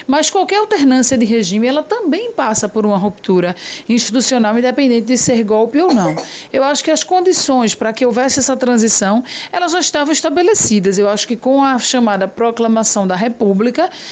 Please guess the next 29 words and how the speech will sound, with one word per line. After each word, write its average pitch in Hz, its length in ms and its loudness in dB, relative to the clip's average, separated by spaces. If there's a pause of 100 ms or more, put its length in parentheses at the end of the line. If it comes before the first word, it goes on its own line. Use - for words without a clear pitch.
(120)
apenas 269 420 0
se 285 120 0
reconheceu 269 1040 0 (280)
o 254 120 0
que 311 120 0
de 359 120 2
fato 254 600 0
já 285 200 0
acontecia 294 760 0
na 247 140 -2
prática 196 580 -4 (320)
dessa 240 380 0
correlação. 269 540 0
Não 233 120 2
havia 247 320 2
mais 220 460 0 (260)
a - 140 -2
sustentação 311 760 0
institucional 339 1120 0 (320)
pra 247 160 -2
manutenção, 254 840 2 (300)
né, 202 160 0
da 214 160 0
democracia. 233 760 0
Agora, 254 240 -2
golpe 320 460 2
não 320 180 4
no 359 120 2
sentido, 254 680 0